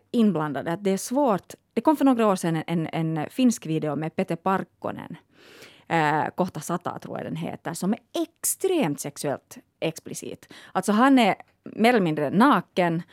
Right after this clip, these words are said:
och, och det sprutar vatten på honom och det här med vad det är som sata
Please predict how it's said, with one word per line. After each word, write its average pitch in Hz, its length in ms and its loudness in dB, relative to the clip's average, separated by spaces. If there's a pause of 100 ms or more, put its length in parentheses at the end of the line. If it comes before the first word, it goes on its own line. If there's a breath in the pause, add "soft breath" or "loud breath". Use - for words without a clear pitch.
(160 loud breath)
och, - 680 2
och 151 220 4
det 175 160 2
sprutar 170 460 2
vatten 160 360 -2
på 156 120 -4
honom 147 320 -2
och 156 80 -2
det 151 60 -2
här 160 160 2
med 151 160 -2
vad 170 160 4
det 147 120 2
är 147 40 -2
som 151 200 -6
sata 156 520 2